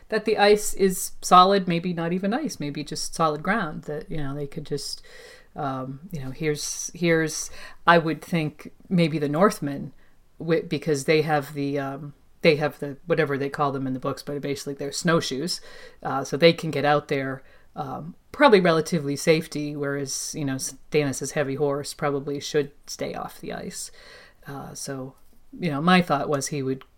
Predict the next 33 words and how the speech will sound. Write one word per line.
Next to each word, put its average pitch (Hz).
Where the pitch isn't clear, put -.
bait 208
the 180
trap 170
with 160
Northmen 165
on 147
the 147
island, 139
and 151
then, 139
um, 135
well, 170
there's 151
lots 196
of 147
ideas, 147
aren't 190
there, 151
about 143
how 147
he 151
could 156
cause -
the 170
ice 147
to -
break. -
Um, 143
you 175
know, 143
there's 170
the, 143
uh, -